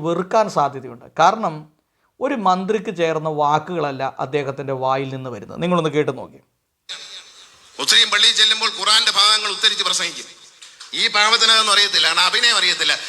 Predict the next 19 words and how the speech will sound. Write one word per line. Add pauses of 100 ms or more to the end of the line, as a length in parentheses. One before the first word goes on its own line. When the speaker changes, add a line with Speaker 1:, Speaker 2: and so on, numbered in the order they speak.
(140)
Speaker 2:
സുരേഷ്
ഗോപി
ചെയ്യുന്ന
കണക്ക്, (440)
ആ, (240)
നിഷ്കരിക്കുന്നതിന്
മുമ്പ്
ചെയ്യുന്ന
എല്ലാ (100)
ചടങ്ങുകളും
ചോദിച്ചു
മനസ്സിലാക്കി.
ഇന്നലെ
എൻ്റെ
പേടി
അതല്ലായിരുന്നു, (300)
സുരേഷ്
ഗോപി
കയറി,